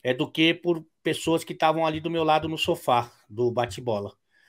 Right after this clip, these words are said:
Mas, e o Mauro César não foi traíra comigo. A gente não se gostava, a gente não concorda com o jeito de falar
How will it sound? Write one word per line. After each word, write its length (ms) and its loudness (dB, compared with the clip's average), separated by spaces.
Mas, 320 6
e 120 6
o 40 6
Mauro 200 6
César 200 0
não 120 2
foi 220 4
traíra 400 0
comigo. 440 -6
A 80 0
gente 300 -2
não 100 0
se 160 -4
gostava, 720 2
a 120 -2
gente 340 -6
não 320 0
concorda 600 0
com 600 -8
o 80 -12
jeito 320 2
de 140 -14
falar 520 4